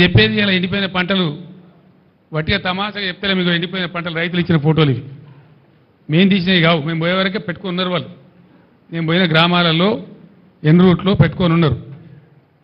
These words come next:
ఇగో ఈ విధంగా ఎండిపోయినాయి పంటలు, ఇంత భయంకరంగా ఎండిపోయినాయి. ఇవన్నీ రైతులు ఇచ్చిన వాళ్ళ వాళ్ళ పొలాలలో వాళ్ళు దిగినటువంటి పంటలు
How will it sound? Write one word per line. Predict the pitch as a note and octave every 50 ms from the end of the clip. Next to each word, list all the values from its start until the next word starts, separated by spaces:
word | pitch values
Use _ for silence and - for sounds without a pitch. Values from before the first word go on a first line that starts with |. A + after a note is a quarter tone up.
| _ _ _ _ _ _ _ _ _ _ _
ఇగో | - E3 E3+ E3
ఈ | E3+ F3+
విధంగా | F#3 F#3 G3 F#3+ F3
ఎండిపోయినాయి | F3 F3+ E3+ F#3 F3+ D#3+ - D#3
పంటలు, | D#3 C#3+ D3+ C3 - - - - - _ _ _ _ _ _ _ _ _ _ _ _ _ _ _ _ _ _ E3+
ఇంత | D#3 F3 D#3+
భయంకరంగా | D#3 E3 F3+ F#3+ G3 F#3+ F#3+ F3+
ఎండిపోయినాయి. | E3+ E3+ - F3+ E3 C#3+ A2+ G#2 - - - - - - _ _ _ _ _ _ _ _ _ _ _ _ _ _ _ _ _ _ _ _ _ _ _ _ _ _ _ _ _ _ _ _ _ _ _ _ _ _ _ _ _ _ _ _ _ _ _ _ D3+
ఇవన్నీ | D3+ E3+ F#3 G#3+ A3 G#3+ G#3+
రైతులు | G#3 G#3+ G3+ G#3 G#3+
ఇచ్చిన | G#3 - G#3 G3 E3+ C#3 - - - - - - _ - D3
వాళ్ళ | D#3+ F3 F#3 F#3
వాళ్ళ | F#3 F3+ F3 E3+
పొలాలలో | - E3+ F3 F#3 F#3 F3+ F3+ F#3 G3+ F#3
వాళ్ళు | F3+ F3 D#3 C3+
దిగినటువంటి | D3+ E3 F#3 F3+ E3+ F3+ E3+ D#3+ E3 E3+ D3+ C#3 C3+ - - - - - _ _ - _ _ _ _ _ _ _ _ _ _ _ _ -
పంటలు | D3 D#3 F#3+ F#3+